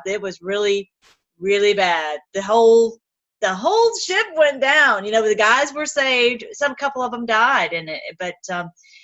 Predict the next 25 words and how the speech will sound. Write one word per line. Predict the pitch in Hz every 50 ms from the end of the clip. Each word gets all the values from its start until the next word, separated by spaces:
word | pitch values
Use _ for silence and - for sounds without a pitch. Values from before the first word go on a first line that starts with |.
| _ _ _ _ _ _ _ _ -
yeah, | 208 190 180
it | 165 202
was, | 214 269 247 - _ _ _ _ _ -
it | 214 233
was | 214 185 170 165 165
really, | 175 208 240 254 254 254 240
really | 226 226 214 214 208
rough. | 196 175 156 165
So | - - - 220 202
we | 196 233 311 415
may | 440 480 453
be | 440 392
going | 381 381 381 370 381
through | 381 370 320
a | 302
little | 294 277 277 269
rough | 247 269 277 302 294
spot | - - - 233 208 185 - 185
right | 190 190 170 185
here, | 180 208 196 190 196 190 196 202 196 -
but | 185 180 214 202 196 180
we're | 190 220 233
going | 220 269 285 330 359 320
to | 247 214
get | 185 202 180 -